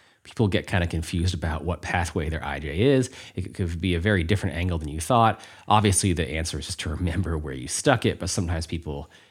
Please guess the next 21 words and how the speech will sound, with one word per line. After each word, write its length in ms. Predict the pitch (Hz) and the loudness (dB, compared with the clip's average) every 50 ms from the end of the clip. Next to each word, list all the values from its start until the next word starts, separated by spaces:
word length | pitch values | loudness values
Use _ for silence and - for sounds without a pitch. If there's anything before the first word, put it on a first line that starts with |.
| _ _ - | _ _ -4
get 120 | - - | -4 -2
distracted, 760 | 78 73 76 - - 95 82 80 78 - 85 76 76 78 78 87 | -2 -2 -6 -2 -2 0 0 0 -2 -2 -4 -4 -4 -4 -4 -4
maybe 180 | 80 78 78 | -4 -4 -4
the 60 | 76 | -4
neck 280 | 80 80 80 80 78 - | -4 -2 -2 -2 -2 -2
moves, 520 | 85 85 85 80 78 76 73 73 76 - | -2 -2 -2 -2 -2 -2 -4 -4 -6 -8
and 120 | - 85 82 | -6 -6 -4
then 120 | 78 76 | -4 -4
they 120 | 73 71 71 | -6 -6 -6
don't 240 | 69 76 76 64 | -6 -6 -8 -6
realize 520 | 60 67 73 71 62 62 64 71 69 76 - | -8 -8 -8 -8 -8 -8 -8 -8 -8 -8 -8
the 120 | - - | -8 -8
I 120 | - 71 - | -10 -10 -10
J 120 | - 65 | -10 -10
is 120 | 67 - | -10 -10
actually 340 | - 67 65 - - - 65 | -10 -10 -10 -8 -8 -8 -8
angled 300 | 60 69 78 82 - - | -8 -10 -10 -10 -12 -12
much 180 | - - - - | -12 -12 -10 -10
differently. 360 | 73 - - 65 55 64 - | -12 -10 -10 -10 -12 -10 -10
So 100 | - - | -4 0
just 240 | 117 143 131 - - | 2 2 2 2 0